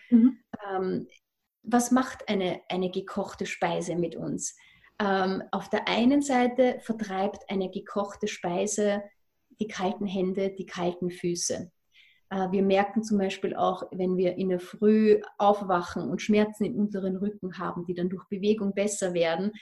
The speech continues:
Speaker 2: dass wir einfach Kälte in unserem unteren Rücken, in unserem, in unseren Nieren haben. Und die Nieren sind aus Sicht der T C M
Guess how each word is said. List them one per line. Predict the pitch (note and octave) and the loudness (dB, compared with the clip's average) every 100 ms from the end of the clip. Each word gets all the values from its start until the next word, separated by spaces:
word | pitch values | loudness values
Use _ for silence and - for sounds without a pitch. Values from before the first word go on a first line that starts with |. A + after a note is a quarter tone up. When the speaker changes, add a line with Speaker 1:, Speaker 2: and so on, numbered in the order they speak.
| - _ | -20 _
Speaker 2:
dass | F#3 - | -12 -4
wir | G#3+ - | -4 -2
einfach | F3 F3+ A#3+ - _ - - | -8 -4 -6 -6 _ -16 0
Kälte | A#3+ D#4 - G#3 | 0 0 -2 -2
in | F3+ F#3 | -2 -2
unserem | G3 F#3 F#3+ - | -4 -2 -4 0
unteren | B3+ C4+ A#3 A3 G#3+ | 2 4 2 4 4
Rücken, | A3+ A#3+ - F3+ | 2 -2 -2 -4
in | E3+ | -2
unserem, | F3+ F3+ F#3 F#3 F3+ - - - | -2 -2 0 -2 -2 -12 -20 2
in | A3 A3 | 2 6
unseren | A3 A3 A3 | 6 8 10
Nieren | A3+ A3 C4 C#4+ G#3 E3 | 12 12 12 8 6 2
haben. | D#3+ - F3 | -6 -4 -2
Und | F3 | -2
die | F#3 | 4
Nieren | G3+ B3+ C#4 | 8 10 10
sind | A3 F#3 | 8 4
aus | F3+ | -2
Sicht | G3+ - | -4 -8
der | F#3 | -6
T | F#3+ G3+ | -4 -4
C | - - | -2 0
M | F3+ G3+ | 0 -2